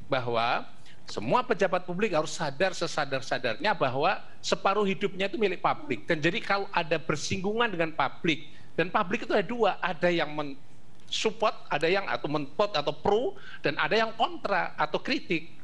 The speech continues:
yang menyampaikan kritik. Itu dua hal yang harus dua-duanya didengar gitu ya. Yang pro didengar, yang kritik juga didengar. Itulah pejabat publik ya.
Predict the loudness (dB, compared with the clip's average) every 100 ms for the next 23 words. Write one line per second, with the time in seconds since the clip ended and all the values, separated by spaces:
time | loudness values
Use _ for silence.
0 | -2 0 2 2 2 2 0 0 0 0
1 | 0 -2 -4 -6 -6 -2 0 2 4 4
2 | 4 0 2 4 4 4 2 0 -2 0
3 | 0 -2 -4 -4 -6 -6 -6 -2 -2 2
4 | 4 4 4 2 2 0 0 2 2 0
5 | 2 2 2 0 0 0 0 0 2 0
6 | 0 0 2 2 2 2 0 -2 -2 -2